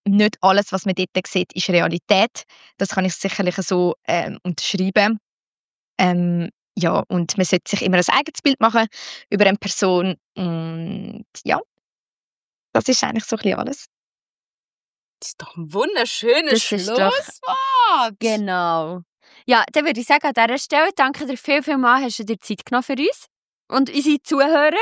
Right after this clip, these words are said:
Speaker 2: Ja, danke schön.
Speaker 1: <laughs> Sehr gern, sehr gern. Es hat mich sehr
Speaker 3: Und,
Speaker 1: gefreut.
Speaker 3: und dann sind wir sehr gespannt, wie das alles nachher ausgeht und ob wir dich gleich mal wieder irgendwo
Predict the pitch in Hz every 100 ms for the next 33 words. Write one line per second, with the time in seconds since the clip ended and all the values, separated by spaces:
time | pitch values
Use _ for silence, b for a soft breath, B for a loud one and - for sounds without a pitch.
0 | - 311 427 466 392 - 349 - 554 -
1 | 539 523 494 427 349 254 233 381 480 226
2 | 226 233 196 185 202 208 202 202 - 151
3 | 127 - 214 - 185 254 214 262 269 277
4 | 262 247 233 - - 240 220 247 - -
5 | - 185 240 - 214 214 - - 190 202
6 | - 196 196 - 220 - 349 349 294 233
7 | - 214 233 220 214 233 247 240 214 214
8 | 220 208